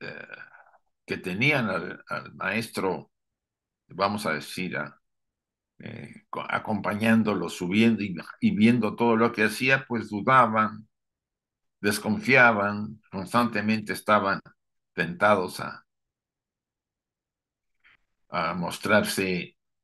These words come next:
pues se puede decir como en el monte de Getsemaní, que no pudieron aguantar velar mientras, eh, Jesús les pedía que velara porque iba a hablar con su padre. Nos daremos, nos daremos cuenta,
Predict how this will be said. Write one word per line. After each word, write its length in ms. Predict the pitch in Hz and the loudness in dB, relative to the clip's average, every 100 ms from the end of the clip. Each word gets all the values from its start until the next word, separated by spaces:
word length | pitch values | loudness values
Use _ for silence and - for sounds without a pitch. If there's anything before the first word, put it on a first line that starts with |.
| _ _ _ _ _ _ | _ _ _ _ _ _
pues 180 | - - | -16 -12
se 300 | - - - | -12 -10 -10
puede 340 | - 113 110 | 2 4 4
decir 380 | 92 87 123 120 | 2 0 -2 0
como 220 | 90 87 | -6 -6
en 100 | 85 | -8
el 140 | 85 | -6
monte 260 | 95 110 104 | -2 0 0
de 140 | 101 | -2
Getsemaní, 800 | 92 95 - 104 101 117 139 135 | -2 -4 -4 -2 0 0 -2 -6
que 80 | 92 | -10
no 180 | 98 95 | -10 -6
pudieron 380 | 107 104 110 110 | -2 2 2 2
aguantar 580 | 92 87 90 113 110 - - - _ _ - | 0 -2 0 2 2 0 -20 -20 _ _ -4
velar 480 | 95 104 113 120 110 | 2 4 4 2 0
mientras, 580 | 95 90 92 - - - | -8 -6 -8 -8 -14 -12
eh, 460 | 98 90 - - - | -8 -6 -6 -10 -18
Jesús 380 | - 87 - 117 | -10 -6 0 0
les 200 | 95 - | 0 -2
pedía 460 | 101 95 107 104 104 | -4 0 2 2 0
que 240 | 82 73 | -6 -6
velara 580 | 95 95 107 107 104 107 | -6 0 2 2 0 -6
porque 240 | - - 98 | -12 -8 -4
iba 120 | 92 | -2
a 40 | |
hablar 240 | 87 90 - | -2 -4 -6
con 120 | 92 | -12
su 200 | - 90 | -12 -2
padre. 460 | 117 92 87 92 _ _ _ _ _ - - - _ - - - | 0 0 -4 -18 _ _ _ _ _ -20 -20 -20 _ -20 -20 -4
Nos 200 | 123 117 | 0 4
daremos, 560 | 120 139 139 139 - | 6 6 2 -4 -8
nos 140 | 127 113 | -2 2
daremos 380 | 117 127 135 | 2 0 -4
cuenta, 520 | - 117 113 107 104 | -2 -2 0 0 -2